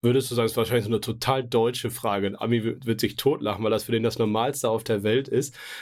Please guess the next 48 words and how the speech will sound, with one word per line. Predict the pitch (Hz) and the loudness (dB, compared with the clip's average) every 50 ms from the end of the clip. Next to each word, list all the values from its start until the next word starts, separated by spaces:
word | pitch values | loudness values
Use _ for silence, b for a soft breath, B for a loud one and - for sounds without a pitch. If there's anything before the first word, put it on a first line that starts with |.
| B B | B B
Aber | B - 110 110 110 | B 2 2 2 2
würdest | 127 139 139 | 0 0 0
du | 156 | 0
sagen, | 135 123 120 120 123 127 127 120 - | 0 2 2 2 0 -2 -4 -2 0
ähm, | - 113 113 117 - - - - B B B | 0 0 0 -2 -8 -10 -10 -14 B B B
das | B - - - | B 0 2 2
ist, | - 135 120 120 - - - - | 2 0 0 0 -2 -2 -4 -6
äh, | - - - 131 123 120 | -8 -8 -8 -8 -8 -4
auch, | - - 113 - - | 0 0 0 0 -2
auch | - - - | -6 -6 -2
völlig | - - 156 151 156 147 | 0 2 4 2 2 0
okay, | - - 120 - - - 151 160 202 220 | -4 -6 -6 -2 2 2 2 4 2 0
nach | 220 190 - | -2 -2 -2
zweieinhalb | - - 185 185 180 175 151 | -2 -2 0 0 0 0 0
Jahren | 170 165 170 170 | 0 0 0 0
dann | 165 160 | 0 0
rauszugehen? | 156 151 151 175 180 - - 170 160 170 160 160 165 165 170 | 0 0 0 0 0 -2 -2 -2 0 0 0 0 0 0 0
Oder | - - 139 127 127 123 120 120 117 | -2 -2 0 0 2 2 2 0 -2
ist | 117 - - | -2 -2 0
das, | 120 117 110 - - - - - | 0 2 2 0 0 -4 -4 -4
äh, | 110 117 113 107 110 | -2 0 0 2 2
nicht | 107 113 113 117 | 0 0 -2 0
konsequent? | - - 139 131 123 147 147 - - - 151 165 175 185 202 190 180 170 156 - | 0 0 2 2 2 0 -2 -4 -4 -2 0 0 2 2 0 0 -2 -2 -2 -2
So | - 143 131 | -2 -2 -2
typisch | 123 120 - - 196 185 190 143 139 | -2 -4 -4 -4 -2 0 -2 -2 0
deutsche | - 147 151 147 - 135 117 | 2 0 2 0 -2 -2 2
Worte | 127 135 147 - 139 | 2 2 2 0 -2
benutze | 127 117 113 110 104 - 117 | -2 -2 0 -2 -2 -2 -2
ich | - - | -2 0
jetzt | 117 110 - | -2 0 0
mal, | 120 120 131 131 | 0 0 0 0
weil | 131 | -2
so | 123 123 | -2 0
doch | 123 143 - | 0 -2 -2
ein | - - - 120 117 113 | -2 0 0 0 0 0
paar | 104 120 123 120 | 0 0 0 2
Elefanten | 120 113 107 - 131 - - | 0 0 -2 -2 -4 -4 -2
immer | - 113 110 | -2 0 0
im | 107 110 | 0 0
Raum | 107 104 107 107 107 | 2 2 0 0 -2
stehen, | - - 120 113 113 | -2 -2 0 2 2
wenn | 113 107 | 2 0
man, | 110 107 104 104 B B B B B B B | 0 -2 -4 -6 B B B B B B B
wenn | B - 110 | B 0 2
man | 110 104 | 2 2
das | 107 107 - | 0 0 0
so | - 117 | 0 -2
hört. | 107 120 151 180 - | 0 0 0 -2 -4